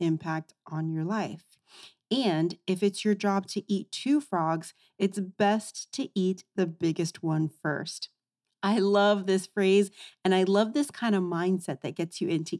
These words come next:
eating the frog every single morning first thing. Now, the book is called Eat That Frog by Brian Tracy, and it offers twenty-one steps to stop procrastinating. <laughs> For me,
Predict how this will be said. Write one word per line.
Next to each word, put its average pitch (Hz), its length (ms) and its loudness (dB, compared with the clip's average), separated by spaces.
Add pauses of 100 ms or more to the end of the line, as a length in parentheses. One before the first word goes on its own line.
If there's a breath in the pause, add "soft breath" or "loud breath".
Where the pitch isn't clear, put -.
eating 180 380 2
the 165 120 -4
frog 156 520 -2 (120)
every 214 300 2
single 196 360 2
morning 170 480 4 (340 soft breath)
first 170 360 -2 (140)
thing. 156 300 -4 (260 loud breath)
Now, 180 260 4
the 170 160 0
book 220 320 0
is 415 80 -6
called 175 420 0 (120)
Eat 233 300 -2 (100)
That 208 300 -2
Frog 170 320 0
by 175 160 -2
Brian 170 420 0
Tracy, 160 540 -4 (340 loud breath)
and 185 100 4
it 190 120 2
offers 208 400 2
twenty-one 294 640 2
steps 180 400 -6
to 185 80 -8
stop 160 380 -4
procrastinating. 143 1000 -6 (140)
<laughs> 208 160 2 (400)
For 240 160 4
me, 226 360 4